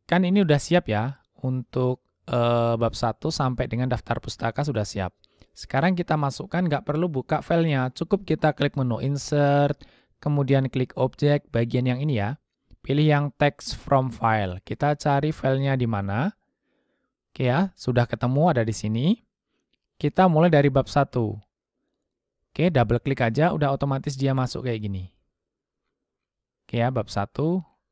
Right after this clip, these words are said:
Nah, udah ma-, otomatis masuk. Sekarang yang ini kita enter lagi. Kita masukkan bab dua.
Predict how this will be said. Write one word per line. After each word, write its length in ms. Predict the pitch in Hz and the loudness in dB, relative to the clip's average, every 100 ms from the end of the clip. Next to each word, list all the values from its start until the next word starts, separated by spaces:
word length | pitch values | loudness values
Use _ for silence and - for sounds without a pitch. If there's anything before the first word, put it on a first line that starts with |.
| _ _ | _ _
Nah, 320 | 101 92 87 95 | -6 -6 -8 -8
udah 160 | 90 92 | -8 -6
ma-, 160 | 98 98 _ _ - | -8 -10 _ _ -12
otomatis 480 | 113 110 107 - 107 | -6 -4 -4 -4 -8
masuk. 400 | 101 151 175 - _ _ _ _ | -2 0 0 -2 _ _ _ _
Sekarang 640 | - - 151 180 185 185 | -20 0 4 4 4 4
yang 160 | 143 202 | 2 2
ini 480 | 165 139 147 160 - _ _ | 2 2 2 -2 -6 _ _
kita 480 | - - 131 131 131 | -8 -4 -2 0 0
enter 240 | 131 127 | 0 0
lagi. 400 | 123 117 120 202 - _ _ _ _ _ _ _ | 0 0 0 -2 -4 _ _ _ _ _ _ _
Kita 240 | - 143 151 | -10 -2 0
masukkan 480 | 139 - - 156 151 | 0 0 -2 0 2
bab 160 | 120 123 | 2 2
dua. 560 | 120 110 90 92 - | 2 2 0 -6 -12